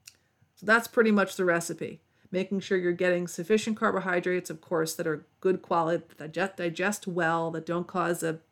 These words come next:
buildup of gas or anti-nutrients.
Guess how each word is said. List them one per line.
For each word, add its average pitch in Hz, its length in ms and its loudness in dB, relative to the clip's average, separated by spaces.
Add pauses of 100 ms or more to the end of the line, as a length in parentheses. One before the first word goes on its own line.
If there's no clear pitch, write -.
(100)
buildup 170 360 2
of 160 220 -6
gas 160 420 0
or - 80 -6
anti-nutrients. 156 1040 -8